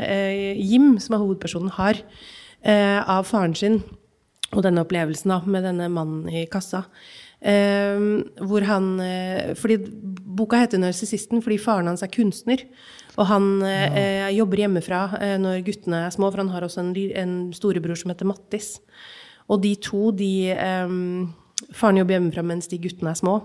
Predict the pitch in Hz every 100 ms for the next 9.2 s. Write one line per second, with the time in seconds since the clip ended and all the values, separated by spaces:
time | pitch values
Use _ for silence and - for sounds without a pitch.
0 | - _ - - - - 185 202 196 185
1 | 185 175 170 175 220 180 190 196 208 202
2 | 185 165 165 165 165 170 190 156 - 156
3 | - 170 175 202 180 - 175 175 - 170
4 | 165 - - 165 185 190 185 185 151 156
5 | 156 151 185 170 156 - 202 - - -
6 | - - 202 190 165 160 160 170 170 202
7 | 185 202 175 156 151 160 196 170 165 165
8 | 165 - 185 160 - 165 170 143 139 175
9 | 175